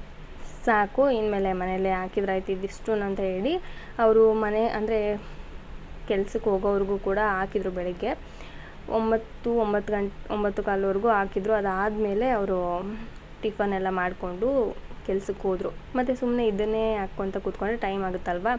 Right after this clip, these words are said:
ಹಾಗಾಗಿ ಅವ್ರು ಹೋದ್ರು. ಮತ್ತೆ ನನಗೂ ಕೂಡ ತೋರಿಸಿದ್ರು, "ಈ ಥರ ಹಾಕು" ಅಂತ ಹೇಳ್ಬಿಟ್ಟು. ನಾನು ಕೂಡ ಇನ್ನು ಮಿಕ್ಕಿರೋಂಥ ಬುಕ್ಸು ಮತ್ತು ನೋಟ್ಸಿಗೆಲ್ಲ ಹಾಕಿಕ್ಬೇಕು.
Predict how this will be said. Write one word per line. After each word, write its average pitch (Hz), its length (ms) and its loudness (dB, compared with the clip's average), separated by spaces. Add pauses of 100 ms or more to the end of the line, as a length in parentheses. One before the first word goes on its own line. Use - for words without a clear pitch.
(640)
ಹಾಗಾಗಿ 214 380 0
ಅವ್ರು 202 240 4
ಹೋದ್ರು. 196 320 4
ಮತ್ತೆ 247 240 2
ನನಗೂ 214 340 2
ಕೂಡ 214 140 0 (100)
ತೋರಿಸಿದ್ರು, 202 500 0
"ಈ 214 180 -2
ಥರ 202 200 -2
ಹಾಕು" 196 360 0
ಅಂತ 190 160 -2
ಹೇಳ್ಬಿಟ್ಟು. 185 540 0 (920)
ನಾನು 233 280 6
ಕೂಡ 233 180 4
ಇನ್ನು 262 240 2
ಮಿಕ್ಕಿರೋಂಥ 202 420 2
ಬುಕ್ಸು 196 520 0
ಮತ್ತು 196 280 2
ನೋಟ್ಸಿಗೆಲ್ಲ 196 600 0
ಹಾಕಿಕ್ಬೇಕು. 190 920 0